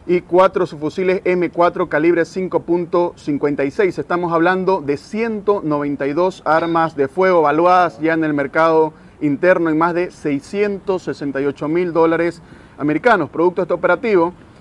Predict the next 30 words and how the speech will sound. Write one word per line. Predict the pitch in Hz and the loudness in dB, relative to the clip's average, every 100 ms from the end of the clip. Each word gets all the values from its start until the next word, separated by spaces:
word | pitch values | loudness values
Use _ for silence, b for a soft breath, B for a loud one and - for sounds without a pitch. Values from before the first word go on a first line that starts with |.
| B B | B B
la | 139 | 0
Fuerza | 180 185 190 | 2 2 0
Especial | 160 156 185 | -2 0 2
de | 175 | 4
Lucha | 175 180 | 2 -2
contra | 151 156 151 | -4 -2 -2
el | |
Narcotráfico | 151 147 190 208 - 165 165 | -2 -4 2 2 2 -2 0
ha | |
logrado | 156 156 165 160 | 2 2 2 2
el | |
secuestro | 156 143 175 170 160 | -2 0 0 2 2
de | 151 | 4
un | 175 | 2
D | 175 175 | 2 2
V | 170 185 | 2 0
R | 180 | -2
que | 156 | -2
nos | 139 151 | -2 0
va | |
a | 165 | 0
proporcionar | 160 143 139 160 165 | -2 -4 -6 -2 -2
mayor | 156 151 165 | 0 0 0
información, | 156 156 147 143 196 202 | -2 -2 -4 0 0 0
un | - 170 | 0 0
router | 175 196 160 147 | 2 2 2 0
de | |
Wi-Fi, | 147 170 170 190 196 - - - - - - - B B B - | 2 2 2 2 2 -4 -20 -20 -20 -20 -20 -20 B B B -2
bastantes | 143 - 202 202 175 | 0 2 2 4 2
documentos, | 160 151 160 185 190 170 165 160 | 2 2 0 0 -2 0 -2 -2